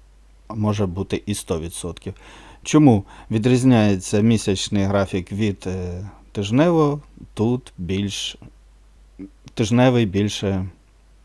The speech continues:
точний. Гадаю, це і так зрозуміло. Сто відсотків це вже більш цікавий, так,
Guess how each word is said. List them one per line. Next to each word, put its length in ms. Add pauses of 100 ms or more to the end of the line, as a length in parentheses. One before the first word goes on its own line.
(420)
точний. 480 (360)
Гадаю, 380
це 200
і 40
так 240
зрозуміло. 680 (920)
Сто 180
відсотків 520
це 140 (100)
вже 260
більш 460
цікавий, 520
так, 260